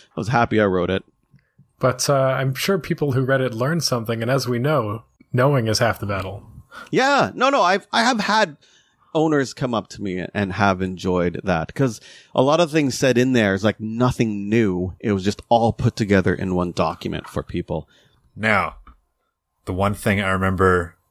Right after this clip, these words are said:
Speaker 3: yearning for at the time, as we did, we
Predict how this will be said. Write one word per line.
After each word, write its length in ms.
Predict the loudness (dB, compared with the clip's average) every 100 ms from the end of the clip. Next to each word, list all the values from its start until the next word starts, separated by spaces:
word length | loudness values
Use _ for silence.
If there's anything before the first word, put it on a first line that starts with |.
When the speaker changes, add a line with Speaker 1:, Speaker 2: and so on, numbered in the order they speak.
| _ _ _ _ -20 -20 _ _ _ _ -16
Speaker 3:
yearning 500 | -4 2 4 4 0
for 420 | -2 0 0 0
at 260 | 0 -4 -4
the 40 |
time, 380 | -4 0 0 0
as 220 | -2 -2
we 120 | -2 0
did, 280 | 2 2 -2
we 80 | -6